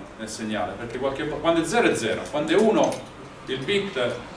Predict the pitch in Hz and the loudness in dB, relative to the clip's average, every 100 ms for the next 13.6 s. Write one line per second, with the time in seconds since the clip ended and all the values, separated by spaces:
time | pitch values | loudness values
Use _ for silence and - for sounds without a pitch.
0 | - - - - - - - - - 185 | -6 -6 -6 -14 -16 -8 -4 -2 2 4
1 | 214 160 156 160 151 170 180 151 143 135 | 4 4 2 0 0 4 4 4 4 2
2 | 139 147 165 151 160 185 196 208 160 147 | 2 2 4 4 4 2 4 6 6 4
3 | 139 156 180 185 156 - 113 107 151 143 | 2 2 2 4 2 0 0 -2 -2 0
4 | 156 - 202 196 151 143 143 143 147 143 | -2 -2 -4 -2 0 0 0 -4 0 0
5 | 120 156 196 170 - 147 147 143 170 208 | 2 2 4 2 -2 -2 0 0 0 0
6 | 208 - - - - 139 147 185 170 160 | 0 -2 -10 -18 -14 -2 4 4 4 2
7 | 151 - 139 120 107 104 - - - - | 2 2 2 2 0 0 0 -2 -14 -18
8 | - - - - - - - - - - | -18 -20 -20 -20 -20 -18 -18 -18 -18 -18
9 | - 160 156 226 175 151 151 185 175 180 | -10 -8 0 4 8 8 8 6 4 4
10 | 123 117 120 117 101 - - - - - | 2 0 -2 0 -2 -4 -10 -16 -18 -20
11 | - - - - 151 160 180 220 240 175 | -20 -20 -18 -4 4 6 6 6 8 8
12 | 160 151 147 - 180 170 147 139 143 139 | 8 6 4 6 4 4 2 2 2 2
13 | 135 135 123 113 107 | 2 0 0 0 0